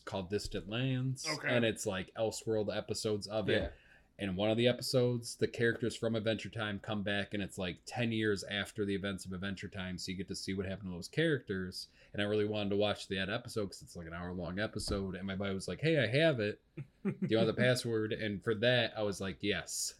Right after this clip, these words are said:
Speaker 1: I'm down." And in that, now I've been watching through the H B or the, uh, D C stuff. Right now, I'm just watching Harley Quinn, but I see Stargirl's on there, Batgirl, or
Speaker 2: Mm-hmm.
Speaker 1: Batwoman. A lot of stuff that I'm gonna end up watching.
Speaker 3: Oh, he's gonna watch Stargirl.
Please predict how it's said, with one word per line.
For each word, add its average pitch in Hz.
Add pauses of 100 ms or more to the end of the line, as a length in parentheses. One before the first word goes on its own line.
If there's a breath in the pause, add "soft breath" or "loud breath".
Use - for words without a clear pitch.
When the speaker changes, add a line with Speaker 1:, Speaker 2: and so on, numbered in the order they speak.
Speaker 1:
I'm 101
down." 85 (460 soft breath)
And 95
in 160
that, 131
now 113
I've 110
been 110
watching 104
through 107
the 98
H 98
B 101
or 113
the, 92 (120)
uh, 95 (100)
D 110
C 104
stuff. 92 (180)
Right 107
now, 104
I'm 98
just 98
watching 98
Harley 95
Quinn, 95
but 95
I 87
see 92
Stargirl's 87
on 87
there, 87 (160)
Batgirl, 90
or 110
Speaker 2:
Mm-hmm. 175
Speaker 1:
Batwoman. 95 (300 loud breath)
A 104
lot 127
of -
stuff 110
that 107
I'm 110
gonna 123
end 113
up -
watching. 98
Speaker 3:
Oh, 202
he's 185
gonna 143
watch 165
Stargirl. 202